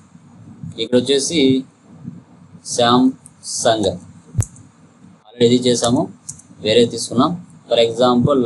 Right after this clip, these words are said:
ఆ, Vivo వన్ టూ త్రీ అనుకోండి, just ఏ అవసరం లేదు. ఇక్కడ వచ్చేసి నెంబర్ తీసుకున్నాను. ఇంకా ప్రతిసారి ఎంటర్ ఇవ్వకుండా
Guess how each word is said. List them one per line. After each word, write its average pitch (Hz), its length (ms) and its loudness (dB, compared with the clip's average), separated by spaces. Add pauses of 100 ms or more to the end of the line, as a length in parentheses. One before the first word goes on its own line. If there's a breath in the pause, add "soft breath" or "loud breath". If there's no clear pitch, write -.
(100)
ఆ, - 20 2 (1000)
Vivo 123 540 4 (840)
వన్ - 120 -20 (120)
టూ 95 160 0
త్రీ 123 180 0
అనుకోండి, 98 340 -4
just 92 180 -2 (2500)
ఏ 113 40 -10 (120)
అవసరం 113 260 -4 (100)
లేదు. 123 160 0 (1120)
ఇక్కడ 113 180 -2
వచ్చేసి 127 300 0
నెంబర్ 117 320 2
తీసుకున్నాను. 101 400 -6
ఇంకా 131 160 2
ప్రతిసారి 135 420 2
ఎంటర్ 135 200 2
ఇవ్వకుండా 135 260 2